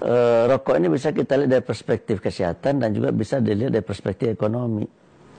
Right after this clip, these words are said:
Nah, biasa-biasanya nih ya, kalau orang perokok itu, eh, probabilitinya akan kena penyakit lebih besar daripada yang tidak merokok.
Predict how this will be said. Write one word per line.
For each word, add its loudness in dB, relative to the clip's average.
Nah, -6
biasa-biasanya 0
nih 0
ya, 2
kalau -2
orang -2
perokok -2
itu, -4
eh, -2
probabilitinya 0
akan -4
kena -4
penyakit -6
lebih -2
besar -6
daripada -2
yang -4
tidak -8
merokok. -8